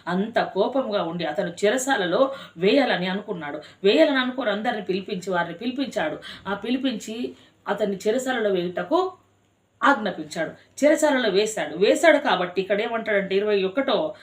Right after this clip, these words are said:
వచనంలో, "అయితే యెహోవా యోసేపునకు తోడై ఉండి అతని అందు కనికరపడి అతని మీద ఆ చెరసాల యొక్క అధిపతికి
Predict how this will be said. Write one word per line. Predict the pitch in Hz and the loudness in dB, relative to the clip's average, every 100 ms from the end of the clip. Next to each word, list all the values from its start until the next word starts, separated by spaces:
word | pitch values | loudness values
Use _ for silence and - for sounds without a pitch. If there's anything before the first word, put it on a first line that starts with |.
| - 196 | -8 -4
వచనంలో, | 190 185 165 165 - - | -4 -4 -6 -6 -8 -2
"అయితే | 208 262 269 | 2 4 6
యెహోవా | 202 233 277 254 | 6 6 4 6
యోసేపునకు | 202 254 277 247 240 220 | 4 4 -2 -4 -6 -4
తోడై | 208 226 247 214 | -2 0 0 -2
ఉండి | 175 175 220 - - | -2 0 -2 -2 -6
అతని | 190 214 214 | -2 0 0
అందు | 202 202 | -2 -2
కనికరపడి | 240 226 269 254 220 202 | -2 -2 -2 0 2 2
అతని | 196 202 190 | 2 0 -2
మీద | 185 220 247 | -2 -2 2
ఆ | 190 175 180 196 | 2 2 0 0
చెరసాల | 214 262 262 | 0 0 0
యొక్క | 233 220 185 | 0 0 -2
అధిపతికి | 180 196 185 175 233 | -2 -4 -6 -4 -6